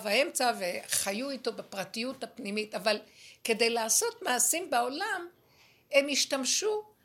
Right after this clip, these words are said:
בכל מיני עניינים של הטבע. אז אברהם אבינו היה צריך לעשות, לקחת עגלה משולשת, ועיל משולש, ותור משולש, לעשות ברית בין הבתרים.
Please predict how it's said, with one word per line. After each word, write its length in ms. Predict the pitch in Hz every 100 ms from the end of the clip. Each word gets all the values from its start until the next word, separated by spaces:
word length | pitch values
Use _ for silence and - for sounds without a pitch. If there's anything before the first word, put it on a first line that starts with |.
| _ 240
בכל 460 | 262 262 370 349
מיני 400 | 349 285 277 294
עניינים 460 | 294 269 254 262 294
של 240 | 269 240
הטבע. 500 | 226 233 233 202 156 139 _ _ _ _ _ _ _ _ _ _ _ - - -
אז 140 | 226 233
אברהם 320 | 208 233 247
אבינו 280 | 202 233 220
היה 120 | 220
צריך 240 | 247 -
לעשות, 460 | 208 - 233 214 -
לקחת 480 | - 214 220 190 -
עגלה 340 | 208 175 214
משולשת, 680 | 214 220 - 208 214 - 208
ועיל 360 | 196 190 233 233
משולש, 480 | 214 - 214 214 -
ותור 280 | - - 254
משולש, 520 | 233 - 220 214 -
לעשות 360 | 196 - 220 294
ברית 300 | 175 208 208
בין 280 | 214 220
הבתרים. 640 | 214 226 214 214 208 202